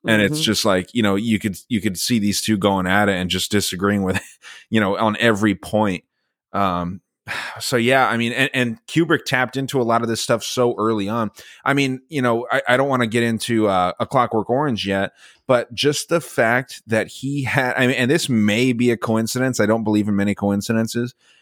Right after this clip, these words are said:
Speaker 1: but with, uh, with A Clockwork Orange,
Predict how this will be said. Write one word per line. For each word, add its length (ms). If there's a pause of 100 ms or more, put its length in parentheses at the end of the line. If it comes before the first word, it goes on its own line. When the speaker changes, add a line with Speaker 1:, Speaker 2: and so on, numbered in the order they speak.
(180)
Speaker 1:
but 360 (260)
with, 380
uh, 420 (640)
with 340 (400)
A 80
Clockwork 460
Orange, 560